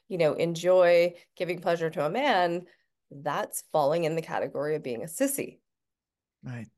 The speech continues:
Speaker 1: And that goes, so it clashes. And so this is the thing is that, you know, you go away and you've had this good experience, but it clashes with earlier programming. And then your subconscious mind kicks in and goes, "We gotta shut that shit down."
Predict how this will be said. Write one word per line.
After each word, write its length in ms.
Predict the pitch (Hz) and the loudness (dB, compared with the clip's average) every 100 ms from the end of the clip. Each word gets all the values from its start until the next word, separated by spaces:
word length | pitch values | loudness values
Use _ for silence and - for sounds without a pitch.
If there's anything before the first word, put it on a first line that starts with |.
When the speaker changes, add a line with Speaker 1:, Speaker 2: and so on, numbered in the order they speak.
| 180 | -4
Speaker 1:
And 160 | 180 | 0
that 320 | 175 175 - 170 | 2 2 0 0
goes, 400 | 190 175 - - | 2 2 -4 0
so 140 | 208 | 2
it 120 | 175 | 2
clashes. 580 | - 220 202 233 247 - | 0 -4 -4 -4 -8 -6
And 160 | - 202 | -8 -4
so 120 | 208 | -2
this 240 | 208 226 | -2 -4
is 60 | 185 | -4
the 80 | 190 | -2
thing 260 | 285 302 | 0 0
is 120 | 160 165 | 0 -2
that, 140 | 156 - _ | -2 -4 _
you 100 | 190 | -6
know, 100 | 175 | -6
you 180 | 165 165 | -6 -6
go 220 | 196 196 | 0 2
away 280 | 185 180 175 | 4 4 4
and 100 | 165 | 0
you've 120 | 165 | -6
had 160 | 190 214 | -6 -6
this 100 | 220 | -4
good 160 | 208 175 | -4 -4
experience, 540 | 170 202 190 175 180 | -4 -2 0 0 0
but 120 | 180 | -2
it 100 | 151 | -2
clashes 920 | - - 196 226 254 - 165 147 170 - - - _ | -4 -10 -2 0 0 -2 -8 -10 -12 -18 -20 -20 _
with 220 | 165 175 - | -2 -2 0
earlier 420 | 185 185 180 156 | 2 4 4 0
programming. 880 | - 240 254 233 175 160 160 156 160 - - - | 0 2 2 2 -2 -4 -6 -8 -10 -16 -20 -6
And 160 | 180 180 | -2 4
then 140 | 175 | 4
your 140 | 175 175 | 4 2
subconscious 680 | - 202 196 214 175 196 170 | 2 2 2 -4 -4 -4 -6
mind 380 | 170 165 165 170 | -4 -4 -4 -4
kicks 320 | 196 - - | -8 -8 -2
in 300 | 165 135 - | -2 0 -4
and 160 | - 156 | -4 0
goes, 240 | 120 120 - _ _ _ _ _ _ | 0 -2 -16 _ _ _ _ _ _
"We 220 | 202 269 330 | -4 0 2
gotta 160 | - | 0
shut 280 | - 185 175 | -4 -6 -2
that 180 | 180 - | -2 -2
shit 200 | - - | -10 -8
down." 260 | 139 - | -12 -12